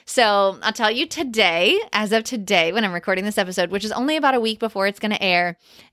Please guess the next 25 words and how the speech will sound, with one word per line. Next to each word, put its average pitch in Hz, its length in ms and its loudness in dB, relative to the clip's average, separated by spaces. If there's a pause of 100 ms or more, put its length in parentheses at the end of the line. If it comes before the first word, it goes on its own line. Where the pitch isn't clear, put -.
(120)
everything 262 420 0
has 247 120 -2
been 185 160 -8
fixed. - 340 -10
<laughs> - 20 2
I - 1080 -2
don't 233 80 4
know 214 60 4
about 196 160 0
everything, 175 360 -8
but 226 140 2
it, 247 240 0
it's 233 300 0
mostly 220 260 0
been 180 160 -8
fixed. - 320 -12
Our 208 320 2
sales 208 440 2
manager 226 340 2
has 247 240 -2
taken 196 360 -4
back 185 240 -4
sales, 165 480 -6
and 196 160 -4
she 180 560 -4